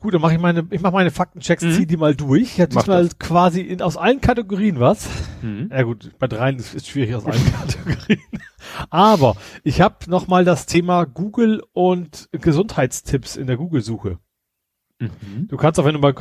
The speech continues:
Speaker 1: wir hatten wir hier besprochen, wenn du, keine Ahnung, du rein, meine Nase läuft, dann steht da von Google, ja, wahrscheinlich hast du eine Grippe oder also irgendwie sowas in der Richtung.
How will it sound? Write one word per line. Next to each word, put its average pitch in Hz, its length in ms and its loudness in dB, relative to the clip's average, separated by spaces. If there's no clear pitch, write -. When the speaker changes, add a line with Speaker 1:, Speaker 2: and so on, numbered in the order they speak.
Speaker 1:
wir 143 160 4
hatten 151 240 -2
wir 156 100 4
hier 151 240 2
besprochen, 160 500 -4
wenn 147 160 -2
du, 147 340 -2
keine 147 260 -2
Ahnung, 147 160 0
du 131 140 -2
rein, 147 120 2
meine 139 160 -2
Nase 147 240 4
läuft, 151 280 -2
dann 139 80 -8
steht 147 220 -8
da 139 60 0
von 127 180 -6
Google, 143 240 -2
ja, 139 80 6
wahrscheinlich 135 340 -2
hast 131 140 -4
du 135 60 -8
eine 123 80 -4
Grippe 117 400 -4
oder 123 200 -6
also 139 180 -2
irgendwie 127 240 -4
sowas 131 200 -2
in 135 60 -16
der 123 100 -4
Richtung. 156 340 -8